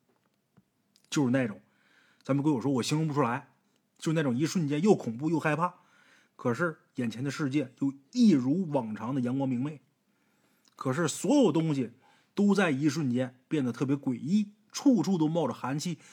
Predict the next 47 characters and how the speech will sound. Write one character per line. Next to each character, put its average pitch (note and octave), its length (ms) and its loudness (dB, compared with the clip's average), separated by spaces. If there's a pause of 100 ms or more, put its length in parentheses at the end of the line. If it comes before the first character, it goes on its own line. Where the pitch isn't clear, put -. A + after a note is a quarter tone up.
(140)
好 A#2 140 -6
像 D3 180 0
哪 C3+ 100 0
儿 G#3+ 100 4
哪 F#3+ 100 4
儿 G2 80 -6
都 A2+ 80 -4
危 D3+ 260 4
机 C#3 220 -2
四 C#3 240 0
伏， A2+ 260 -2 (200)
就 G#3 100 0
那 F#3+ 120 4
种 D3+ 100 0
感 A#2+ 160 0
觉。 A#2 100 -6 (1500)
哎， - 240 -20 (1500)
为 C4 140 2
了 B3 80 4
避 C4 240 6
开 G#3 160 4
这 G#3 80 0
种 F3 120 2
情 B2+ 240 -4
绪， D#3 200 -6 (960)
这 - 120 -8
些 D#3+ 100 2
人 E3 120 2
也 C3+ 100 0
是 A2 60 -2
互 C#3+ 220 -4
相 C#3 120 -2
打 G2+ 160 -6
哈 A2 280 -6
哈， - 80 -12
说 C#3 100 -6
：“不 F#3+ 160 -2
可 A#2 140 -8
能， C#3+ 240 -8
别 D#3 120 0
瞎 F#3 200 -4
想 D#3+ 240 -6
了 - 180 -14 (140)
啊， C#3 140 -10
巧 A2+ 240 -8
合。” D3+ 280 -4 (320)
嗯， F#3+ 240 -6